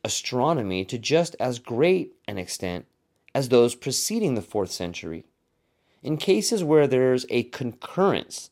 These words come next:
of sorts, one almost always discover that the eclipses have been calculated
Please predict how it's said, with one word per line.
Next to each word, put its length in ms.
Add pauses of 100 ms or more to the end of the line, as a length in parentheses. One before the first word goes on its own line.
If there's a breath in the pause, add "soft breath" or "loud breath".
of 140
sorts, 540 (520)
one 260 (100)
almost 640
always 400
discover 640
that 260
the 160
eclipses 640
have 320
been 180
calculated 960